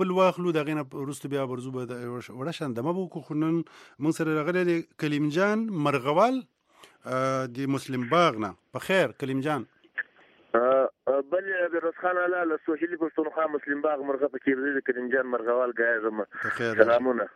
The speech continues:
Speaker 1: په خیر راغلی، په خیر راغلی.
Speaker 2: آه، بيروز خان الله، آه، تاسو ته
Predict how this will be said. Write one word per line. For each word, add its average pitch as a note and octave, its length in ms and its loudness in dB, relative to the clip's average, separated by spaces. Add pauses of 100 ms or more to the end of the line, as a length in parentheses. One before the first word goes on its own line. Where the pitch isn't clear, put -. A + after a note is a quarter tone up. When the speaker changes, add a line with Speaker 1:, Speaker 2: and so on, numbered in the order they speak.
Speaker 1:
په A2+ 60 -12
خیر A#2+ 260 -8 (120)
راغلی، G2+ 260 -14
په - 60 -14
خیر A2+ 280 -12
راغلی. F#2 240 -16 (920)
Speaker 2:
آه، A#2 380 6
بيروز C3 300 0 (100)
خان E3 180 2
الله، D#3+ 600 2 (680)
آه، B2 420 6
تاسو C#3+ 280 2
ته C#3 80 4